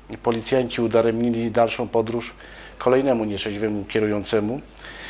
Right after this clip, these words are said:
tym razem samochodu Opel. Kontrolowany o godzinie osiemnastej pięćdziesięciopięciolatek z Nowego Dworu Gdańskiego miał w organizmie ponad jeden promil alkoholu.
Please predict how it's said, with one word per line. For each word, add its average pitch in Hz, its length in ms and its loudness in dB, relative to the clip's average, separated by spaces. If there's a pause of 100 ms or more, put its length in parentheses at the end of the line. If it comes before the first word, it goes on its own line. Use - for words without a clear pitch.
(120)
tym 127 200 4
razem 127 440 4 (400)
samochodu 120 580 0
Opel. 98 360 -2 (440)
Kontrolowany 127 760 2 (480)
o 131 100 -2
godzinie 123 420 -2
osiemnastej 120 840 0
pięćdziesięciopięciolatek 113 1200 -2
z 92 60 -8
Nowego 110 300 2
Dworu 107 260 -2
Gdańskiego 113 560 -2
miał 113 200 2
w 104 80 -2
organizmie 107 680 0 (680)
ponad 120 280 6
jeden 113 260 2
promil 113 340 0
alkoholu. 104 500 -2